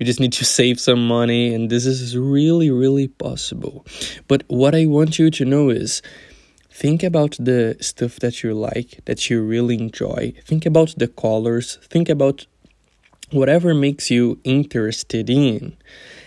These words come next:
And this is the best part. This is the most important thing for me. And it was the most important thing, you know. When I thought about it, like,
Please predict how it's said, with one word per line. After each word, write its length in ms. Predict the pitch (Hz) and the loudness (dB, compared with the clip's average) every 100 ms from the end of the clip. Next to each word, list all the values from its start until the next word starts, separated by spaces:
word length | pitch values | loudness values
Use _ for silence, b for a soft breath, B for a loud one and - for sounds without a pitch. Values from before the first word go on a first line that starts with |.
| B | B
And 240 | 120 113 | -2 0
this 180 | 120 180 | 2 2
is 100 | 180 | 2
the 120 | 143 | 2
best 380 | 120 127 143 - | 0 -2 -4 -4
part. 300 | 123 139 120 | -4 -4 0
This 180 | 151 165 | 0 2
is 140 | 160 | 0
the 120 | 143 127 | 0 0
most 480 | 123 123 135 156 - | 2 2 2 0 -2
important 640 | 123 120 123 139 123 117 | -4 0 0 0 -2 -4
thing 180 | 127 135 | -4 -4
for 200 | - 113 | -2 -4
me. 200 | 120 131 | -2 -2
And 140 | - 135 | 0 0
it 160 | 156 160 | 0 0
was 360 | 143 139 156 135 | 2 4 4 2
the 60 | |
most 320 | 117 123 131 | 0 0 0
important 500 | 117 113 117 117 120 | -4 -4 -6 -6 -10
thing, 300 | - 107 110 | -8 -8 -6
you 60 | - | -8
know. 300 | - 127 131 - B B B | -8 -8 -10 -14 B B B
When 160 | 139 156 | 2 4
I 80 | 175 | 2
thought 300 | - 170 170 | 2 2 2
about 320 | 131 123 143 | 2 0 0
it, 200 | 135 - | -2 -4
like, 260 | 113 110 | -4 -6